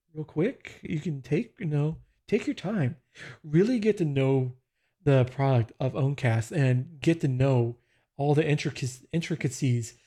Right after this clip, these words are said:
of what you're, uh, getting into, because it can, it can be daunting for someone who is just getting into it for the very first time and is just, you know, jumping feet first. "I wanna do this."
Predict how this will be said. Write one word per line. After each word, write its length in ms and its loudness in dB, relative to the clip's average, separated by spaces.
of 360 -2
what 240 -2
you're, 400 -4
uh, 180 0
getting 260 2
into, 400 -4
because 480 0
it 100 -2
can, 460 0
it 100 -4
can 320 -2
be 320 -2
daunting 600 -2
for 160 -6
someone 300 -2
who 120 0
is 100 2
just 440 -4
getting 260 -2
into 420 -8
it 200 -6
for 360 -4
the 60 -2
very 240 0
first 260 -10
time 300 -2
and 380 -2
is 160 -2
just, 380 -4
you 60 -10
know, 140 0
jumping 360 0
feet 300 -6
first. 320 -4
"I 120 0
wanna 200 2
do 140 0
this." 260 -2